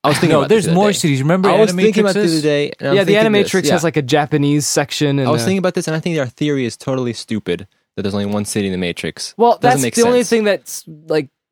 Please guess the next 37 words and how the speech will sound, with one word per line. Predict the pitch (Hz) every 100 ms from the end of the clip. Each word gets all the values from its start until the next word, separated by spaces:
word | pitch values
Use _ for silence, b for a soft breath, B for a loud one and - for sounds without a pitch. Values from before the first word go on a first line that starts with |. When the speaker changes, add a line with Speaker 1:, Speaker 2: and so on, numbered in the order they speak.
| 160
Speaker 3:
shown. | - 190 156 117 101
Speaker 1:
And | 135
I | 165
think | 208 143
it's | 139
stupid | - - 202 151 127
because | 139 131
why | 139
would | 175
the | 170
machines | 143 151 131
do | 110 156
that | 127 101 -
when | 113
it's | 113
just, | 127 - - -
like, | 117 107 - -
why | 139 147
would | 147
you | 127
stuff | 117 - 135
six | - - 135
billion | 120 127 117
people | 127 120 107
in |
a | 98
city? | - 151 123 110 - _ _ _ _ _ _ _ -
I | 131
don't | 98
know. |
I | 98
think | 135 113
it's, | -
I | 117
think | 113
it's | 95
dumb. | 87 -